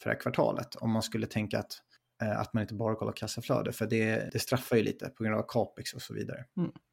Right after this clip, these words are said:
Speaker 2: Ja, men
Speaker 1: Smeta
Speaker 2: norm-,
Speaker 1: ut.
Speaker 2: normaliserat kassaflöde för perioden egentligen.
Speaker 1: Ja, eller i framtiden. Liksom om man ska tänka så här, när de inte har så tunga investeringar framåt, eh, och de kan i princip, som du säger, normalisera eller smeta ut kostnaderna. Eh, så framtida resultaträkningar kanske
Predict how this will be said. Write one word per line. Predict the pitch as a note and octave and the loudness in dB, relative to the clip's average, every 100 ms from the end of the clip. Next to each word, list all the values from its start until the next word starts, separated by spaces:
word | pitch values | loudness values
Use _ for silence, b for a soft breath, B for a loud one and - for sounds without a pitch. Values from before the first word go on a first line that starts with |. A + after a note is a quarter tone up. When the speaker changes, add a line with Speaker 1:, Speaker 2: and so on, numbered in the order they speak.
| - | 6
Speaker 2:
Ja, | C3 | 12
men | C3 B2+ | 12 12
Speaker 1:
Smeta | C3+ C#3+ C#3+ | 12 12 12
Speaker 2:
norm-, | C#3 | 12
Speaker 1:
ut. | |
Speaker 2:
normaliserat | C#3 C3+ C3 B2+ - C#3+ A2 A2+ | 12 12 12 10 12 12 12 12
kassaflöde | A#2 A2+ A2 - A#2 G#2 F#2+ | 10 10 10 12 12 12 8
för | - | 6
perioden | A2+ A2+ A#2 A2 - - - | 6 10 10 8 4 -2 0
egentligen. | C3+ A2+ B2+ - - _ b b _ _ _ | 6 6 6 2 0 _ b b _ _ _
Speaker 1:
Ja, | - - | -4 4
eller | C3 B2+ | 10 12
i | B2 | 12
framtiden. | B2 A#2+ G#2 - A#2+ G2 F#2+ - | 10 4 4 4 4 4 -4 -10
Liksom | - - A#2 | -4 2 4
om | |
man | A2+ | 4
ska | - | 4
tänka | B2+ A#2+ A#2 | 6 6 6
så | A2+ | 6
här, | A2+ | 6
när | A#2 A2+ | 8 6
de | A2+ | 6
inte | A2+ G#2 | 4 2
har | G#2+ | 0
så | G#2 | 0
tunga | - A2+ | 2 2
investeringar | G#2+ G#2 - B2 G#2+ | 2 2 4 4 4
framåt, | G#2+ A#2+ G#2 - - - | 2 2 2 -4 -10 -4
eh, | G#2+ | -2
och | G#2 A2 | 0 2
de | G#2+ | 0
kan | G#2+ G#2+ G2+ G2+ | 2 0 0 0
i | C#3 | 4
princip, | B2+ - A2 - | 4 4 2 2
som | - G#2+ | -2 0
du | G#2 | 0
säger, | A2 G#2 | 2 2
normalisera | G#2+ A2+ G#2+ G#2+ - B2 A2+ G#2+ | 4 4 4 2 4 6 6 6
eller | G#2+ | 4
smeta | G#2 - A2+ G2+ | 2 2 2 2
ut | A2+ B2+ - | 4 4 2
kostnaderna. | - A2+ - A2 F#2 - - _ - | -2 -2 2 2 0 -6 -10 _ -2
Eh, | - G#2 | 2 2
så | - A#2+ | 0 -2
framtida | - A#2+ G#2 - B2+ | 2 2 2 4 4
resultaträkningar | A2 A2 B2 - B2 A2+ - E3+ F3 - A2+ G#2+ | 4 2 0 2 4 4 4 2 2 2 2 2
kanske | G#2+ G#2 A2+ | -2 0 -4